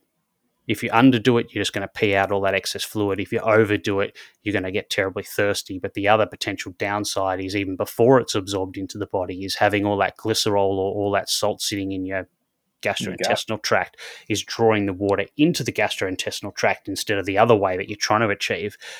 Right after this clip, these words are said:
Speaker 1: and end up with a whole lot of sort of not very nice gut symptoms as a result.
Speaker 2: Yeah, that, that's a real, uh, uh, risk, I guess. And, and so it goes back to what I was saying before, like any hydration strategy,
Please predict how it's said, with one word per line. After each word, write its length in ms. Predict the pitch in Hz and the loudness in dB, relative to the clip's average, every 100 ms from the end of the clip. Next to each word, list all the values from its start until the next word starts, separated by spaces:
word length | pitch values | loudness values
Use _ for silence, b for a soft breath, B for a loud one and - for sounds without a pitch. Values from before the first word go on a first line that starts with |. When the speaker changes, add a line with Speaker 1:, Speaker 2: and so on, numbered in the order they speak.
| B B | B B
Speaker 1:
and 160 | 104 98 | 0 2
end 180 | 98 | 2
up 200 | 98 98 - | 2 0 0
with 160 | 98 | -2
a 60 | 98 | 2
whole 200 | 101 98 | 2 4
lot 140 | 95 | 2
of 180 | 92 87 | 0 -2
sort 140 | - 95 | -4 -2
of 220 | 90 - B B B B _ | -4 -8 B B B B _
not 120 | 104 - | -6 0
very 160 | 101 | 0
nice 340 | 92 101 98 - | 2 2 2 0
gut 240 | - - | -2 -2
symptoms 420 | - 101 - 92 | -2 -4 -4 -6
as 120 | 92 98 | -6 -6
a 60 | |
result. 360 | 92 - 101 - - _ _ _ _ _ | -8 -2 -4 -4 -18 _ _ _ _ _
Speaker 2:
Yeah, 280 | - 135 113 | 6 6 6
that, 180 | 113 120 - | 2 0 4
that's 200 | 151 - | 4 4
a 60 | |
real, 320 | 113 110 107 113 117 | 0 0 -2 -4 2
uh, 380 | 107 101 101 101 _ - | 4 4 2 0 _ -6
uh, 120 | 110 104 | -6 0
risk, 300 | 113 113 - | 0 0 -2
I 140 | 104 | -2
guess. 380 | 101 110 101 - | -2 -4 -4 -4
And, 180 | 120 113 | -4 -4
and 240 | 131 120 117 | -4 -4 2
so 300 | 143 131 120 B B B | 4 4 2 B B B
it 140 | - 120 | -8 2
goes 500 | 139 139 127 - - - | 4 4 -2 -6 -8 -2
back 200 | 131 117 | -2 0
to 100 | - | -2
what 160 | 120 113 | 0 0
I 20 | |
was 140 | 107 - | 0 0
saying 180 | 113 | 0
before, 400 | 104 98 123 117 | -2 -4 2 4
like 180 | 113 113 - | 4 2 0
any 320 | 127 127 127 117 - - | 0 2 2 -2 -8 0
hydration 440 | 120 107 113 101 | 2 2 -4 -8
strategy, 540 | 95 - 104 107 110 | -12 -4 -2 -2 -6